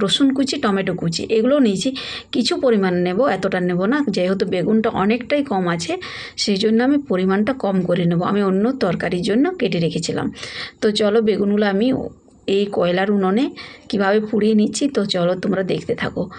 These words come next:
কয়লার উনুনে পুড়তে, পুড়ে কিন্তু খুব সুন্দর, গ্যাসের থেকেও। গ্যাসের পোড়াটা এতটা সুন্দর হয় না, কিন্তু কয়লার উনুনে যে আছে যে পুড়ে,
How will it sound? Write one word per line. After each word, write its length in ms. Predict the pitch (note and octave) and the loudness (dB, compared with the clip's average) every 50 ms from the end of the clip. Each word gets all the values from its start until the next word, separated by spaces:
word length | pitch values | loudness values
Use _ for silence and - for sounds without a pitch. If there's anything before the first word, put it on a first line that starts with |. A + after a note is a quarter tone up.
| - - - - - - | -18 -20 -20 -20 -8 -4
কয়লার 360 | - G3 G3 G3+ A3 B3 B3 | 0 0 2 2 2 2 2
উনুনে 380 | A#3 A3+ G#3+ A3+ A#3 B3 C4+ C4 | 2 2 4 4 4 2 2 0
পুড়তে, 440 | C4 - A#3+ G3+ G3 G3+ - A3+ - | 0 -2 -2 -2 -2 -2 -2 -4 -4
পুড়ে 340 | - - - A#3+ B3 C#4+ | -4 -2 -2 0 2 2
কিন্তু 300 | C#4+ C#4+ C#4 C#4 C4+ D4+ | 2 2 0 2 2 0
খুব 200 | C#4+ - - B3 A3 | -2 0 0 0 0
সুন্দর, 340 | - - A#3+ G3 G3 F#3 - | 0 0 0 0 0 -2 -2
গ্যাসের 360 | - F#3 F#3 - - G3+ - - | -2 -2 -2 -2 -2 -4 -4 -4
থেকেও। 280 | - E3+ E3 - D#3 E3 - - - - - - - - | -4 -4 -2 -2 -4 -4 -6 -8 -14 -16 -18 -10 -6 -4
গ্যাসের 320 | G3 F#3+ F#3+ F#3+ B3 A#3 | -2 -2 -2 -2 -2 -2
পোড়াটা 380 | A#3 - A#3 A3 A3 G#3+ B3 B3+ | 0 0 0 0 2 0 0 0
এতটা 300 | G#3 - - G#3+ A#3 G#3+ | 0 0 -2 -2 -2 -2
সুন্দর 360 | - - A3+ G#3+ A3+ B3+ A#3 | 0 2 2 4 4 4 2
হয় 260 | E3+ G3+ E3+ F3+ E3+ | 2 0 0 0 2
না, 120 | E3 E3+ E3+ E3 | 2 2 2 2
কিন্তু 240 | - A3 A#3+ A#3+ D#4 D4+ C#4+ - | 0 0 0 0 0 -2 -2 -2
কয়লার 360 | - F#3+ F3 F3 F#3 F#3+ G3 G3+ | -2 0 0 0 0 0 0 -2
উনুনে 480 | - - G#3 G3+ G3+ G#3 G#3+ A#3 A#3 | 0 0 0 0 2 2 2 2 2
যে 280 | G#3 A3+ A#3 A#3+ A#3 - - - - - - - - | 4 4 4 4 4 2 -2 -8 -14 -18 -14 -10 -6
আছে 440 | - E3 F#3 F3 - - C4 B3+ | -4 -4 -4 -4 -2 -2 0 0
যে 280 | D#3+ D#3 A3+ G#3 G#3 - - - - F#3 - - | 2 2 2 2 0 -2 -6 -8 -8 -8 -4 -2
পুড়ে, 360 | G3+ G#3+ A3 G#3 F#3+ F#3+ | 0 2 2 2 0 -2